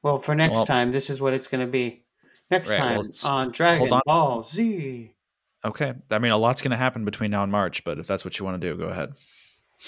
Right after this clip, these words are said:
Speaker 2: Uh,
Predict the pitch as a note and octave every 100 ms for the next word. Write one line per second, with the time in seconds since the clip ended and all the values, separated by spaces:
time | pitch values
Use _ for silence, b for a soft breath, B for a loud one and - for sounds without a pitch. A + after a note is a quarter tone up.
0 | B B B B B B _ _ _ _
1 | _ _ _ _ _ _ _ - - -
2 | G2 G2 F#2 F#2 F#2+ F#2